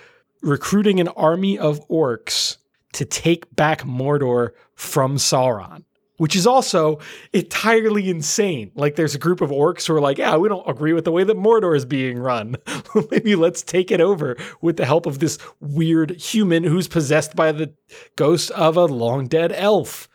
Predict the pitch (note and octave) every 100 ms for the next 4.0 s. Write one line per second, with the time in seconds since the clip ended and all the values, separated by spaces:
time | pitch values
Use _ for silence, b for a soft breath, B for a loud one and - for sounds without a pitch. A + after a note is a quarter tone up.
0 | b b b D3+ C#3 C3 B2+ B2 A#2+ A2
1 | - _ _ - - _ _ - D#3 A#2+
2 | D#3 C#3+ C3+ D3+ D#3+ - C3+ D3 D3+ C#3+
3 | C3+ C#3+ D#3+ D#3+ C3 A#2 C3+ C3 A#2+ G#2